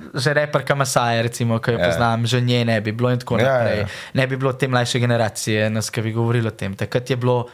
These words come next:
Speaker 1: silent, nikogar. Jaz sem imel striktno takrat pogovor, da je to stvar, če hočem biti pevec,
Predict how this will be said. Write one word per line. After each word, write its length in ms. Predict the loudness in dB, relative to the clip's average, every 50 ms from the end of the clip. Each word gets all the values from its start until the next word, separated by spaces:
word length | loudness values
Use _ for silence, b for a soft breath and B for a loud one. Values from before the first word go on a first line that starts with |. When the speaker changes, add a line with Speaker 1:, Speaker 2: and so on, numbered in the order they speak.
| B B B
Speaker 1:
silent, 1000 | B -6 -4 -2 0 2 2 2 2 2 0 0 -2 -4 -4 -8 -10 -12 -14 -8
nikogar. 760 | -4 -2 0 0 0 -2 -2 0 0 0 2 0 0 -2 -2 -6 B B B B B B B B B
Jaz 200 | -4 -4 -2 -2
sem 140 | 0 0 0
imel 120 | 0 0
striktno 420 | -2 -2 -4 -6 -4 -4 -4 -4
takrat 260 | -4 -4 -4 -6 -6 -4
pogovor, 540 | -4 -2 0 2 2 2 2 0 -2 -2 -4
da 360 | -6 -2 0 2 2 2 0
je 160 | 0 -2 -6 -4
to 180 | -2 -2 -2
stvar, 480 | -2 -2 -2 -2 0 2 2 2 0 -4 -14 _ _ _ _ _ _ _ _ -10 -8
če 80 | -8 -8
hočem 300 | -8 -10 -8 -8 -6 -6
biti 180 | -6 -10 -12 -10
pevec, 380 | -6 -4 -4 -2 -4 -4 -6